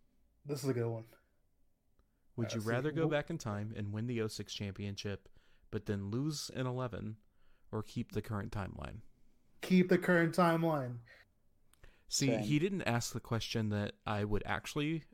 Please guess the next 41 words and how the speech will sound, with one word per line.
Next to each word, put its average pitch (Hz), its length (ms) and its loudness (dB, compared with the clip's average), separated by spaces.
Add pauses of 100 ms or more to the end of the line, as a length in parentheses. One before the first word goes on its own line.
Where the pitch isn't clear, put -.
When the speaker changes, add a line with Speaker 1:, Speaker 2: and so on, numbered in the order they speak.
Speaker 2:
want 151 280 -4
to 156 80 -2
answer, 160 480 -4 (880)
and 107 220 4
I 107 140 2
will 107 180 6
answer 107 240 0
that 101 160 -2
question, 104 580 4 (220)
Speaker 1:
<laughs> - 260 -12
Speaker 2:
uh, 98 260 -2
myself 104 600 -6
and 98 100 -2
ask 98 280 -2
it - 60 2
Speaker 3:
Oh - 20 0
my 131 60 2 (120)
Speaker 2:
myself, 233 140 6
but 208 320 -2
Speaker 3:
gosh. - 380 -6
Speaker 1:
God 180 420 6
damn 131 320 0
it! 127 200 -4
You 175 120 2
Speaker 3:
Why 170 80 12
Speaker 1:
don't 269 80 12
Speaker 3:
are 277 80 8
we 180 80 6
Speaker 1:
talk - 80 0
Speaker 3:
going 240 260 6
Speaker 1:
time 131 220 0
constraints. 123 600 -4
Speaker 3:
so 156 140 2
long? 127 280 4 (200)
Speaker 1:
<laughs> 185 560 4
Speaker 2:
Shut 196 300 4
up. 135 300 4
<laughs> - 60 12 (600)
Speaker 3:
<laughs> - 1500 2
Speaker 2:
Um, 117 380 2 (300)
I, 135 180 6